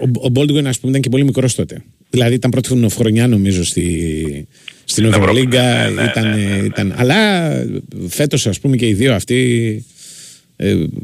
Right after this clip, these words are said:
Speaker 1: κάνουν παπάδες. Και εκεί, βέβαια,
Speaker 2: Να.
Speaker 1: νομίζω η σειρά έχει πολύ, πολύ
Speaker 2: Να πούμε, βέβαια,
Speaker 1: σημασία.
Speaker 2: μπράβο και στο Σερέλη και στο Λαύριο, ε.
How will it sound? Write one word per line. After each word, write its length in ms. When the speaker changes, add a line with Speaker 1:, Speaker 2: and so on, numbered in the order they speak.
Speaker 1:
κάνουν 200
παπάδες. 340
Και 100
εκεί, 160
βέβαια, 160
Speaker 2:
Να. 100
Speaker 1:
νομίζω 320
η 40
σειρά 260
έχει 180
πολύ, 680
πολύ 160
Speaker 2:
Να 240
πούμε, 200
βέβαια, 160
Speaker 1:
σημασία. 220
Speaker 2:
μπράβο 320
και 120
στο 160
Σερέλη 380
και 80
στο 100
Λαύριο, 380
ε. 260